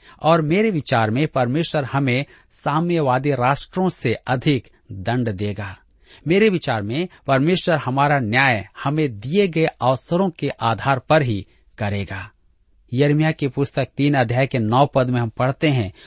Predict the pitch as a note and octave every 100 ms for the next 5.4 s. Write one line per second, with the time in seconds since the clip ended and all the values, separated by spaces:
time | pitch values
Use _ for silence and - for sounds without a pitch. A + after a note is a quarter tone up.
0 | - - - F3+ E3 C3+ D3 D#3+ F3 F3
1 | C3+ C3 B2+ B2+ - C3+ C#3+ E3 D#3+ -
2 | C3 F3 F#3 D3 C3 - G2 F#2+ A#2+ D#3
3 | _ _ _ _ _ A2 A#2 F3+ G3 -
4 | B2 C#3 A#2 - C#3 - F#3 D#3 - B2+
5 | G#2+ A2 F2 F2